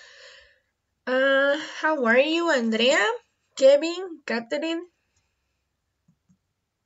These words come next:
I'm going to take in your assistant, Andrea,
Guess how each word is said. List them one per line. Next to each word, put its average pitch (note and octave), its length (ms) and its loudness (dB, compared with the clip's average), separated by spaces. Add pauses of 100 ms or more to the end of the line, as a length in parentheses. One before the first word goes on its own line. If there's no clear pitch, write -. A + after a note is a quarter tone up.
(100)
I'm G#3 160 -14
going A#3 220 -8
to G#3+ 80 -10
take G#3 180 -12
in G#3 100 -10
your G3+ 120 -8
assistant, F#3+ 440 -8
Andrea, G#3 720 -10